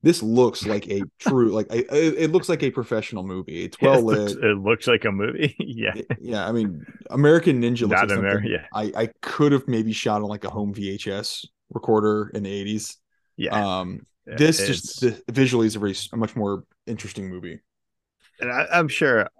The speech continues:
Speaker 2: some of that's budget, but a lot of it is the talent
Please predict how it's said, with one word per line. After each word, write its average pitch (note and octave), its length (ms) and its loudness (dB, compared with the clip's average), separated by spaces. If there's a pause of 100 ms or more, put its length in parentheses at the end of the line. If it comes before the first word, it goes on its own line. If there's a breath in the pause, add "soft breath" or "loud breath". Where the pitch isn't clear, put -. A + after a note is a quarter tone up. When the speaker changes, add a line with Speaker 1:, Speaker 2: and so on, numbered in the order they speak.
(180)
Speaker 2:
some C3 420 -4
of C#3+ 60 0
that's C3+ 220 0
budget, F#2+ 340 0
but F2 100 -2
a F2+ 100 -4
lot F#2 300 0
of E2+ 80 -6
it E2+ 140 -4
is E2+ 120 -12
the E2+ 100 -8
talent - 400 -8